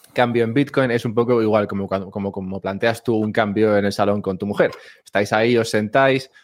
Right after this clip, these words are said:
"Oye, mira, yo querría poner el sofá mirando hacia la estantería en lugar de hacia la tele", ¿no? Entonces estáis ahí semanas discutiendo, "No, pero es que yo creo que si lo hacemos así va a pisar la alfombra", ¿no? Y entonces estáis así un buen rato y cuando al final llegáis a un consenso, pues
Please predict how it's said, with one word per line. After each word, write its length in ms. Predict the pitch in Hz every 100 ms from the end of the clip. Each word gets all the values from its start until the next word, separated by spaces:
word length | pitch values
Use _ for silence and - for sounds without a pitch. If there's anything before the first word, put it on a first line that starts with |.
| _
"Oye, 180 | 127 127
mira, 160 | 131
yo 160 | 120 143
querría 480 | 147 113 131 147 127
poner 320 | 120 120 120
el 100 | 117
sofá 420 | 113 104 120 117
mirando 600 | 113 104 107 110 107 104 -
hacia 440 | 101 101 107 98
la 100 | 95
estantería 580 | 95 101 95 92 101 98
en 60 | 92
lugar 220 | 95 98
de 60 |
hacia 140 | 95 101
la 120 | 101
tele", 180 | 135 120
¿no? 80 | 123
Entonces 160 | 151
estáis 220 | 151 180 147
ahí 140 | 135
semanas 560 | 120 110 127 117 120 -
discutiendo, 460 | 120 113 120 127
"No, 80 | 180
pero 140 | 180 175
es 80 |
que 120 | - 185
yo 140 | 185
creo 240 | 165 185
que 140 | 180 165
si 160 | 156
lo 80 | 147
hacemos 280 | 135 175 165
así 240 | 147 170
va 100 | 156
a 60 | 143
pisar 220 | 143 143
la 100 | 135
alfombra", 420 | 127 170 170 160 - - -
¿no? 80 | 156
Y 40 | 127
entonces 260 | 147 -
estáis 220 | - 151
así 120 | 151 151
un 120 | 135
buen 160 | 139
rato 180 | 156 151
y 60 | 120
cuando 160 | 113
al 60 | 107
final 220 | 120 120
llegáis 240 | 117 117 123
a 60 |
un 60 | 117
consenso, 420 | 123 160 139 117
pues 240 | 95 -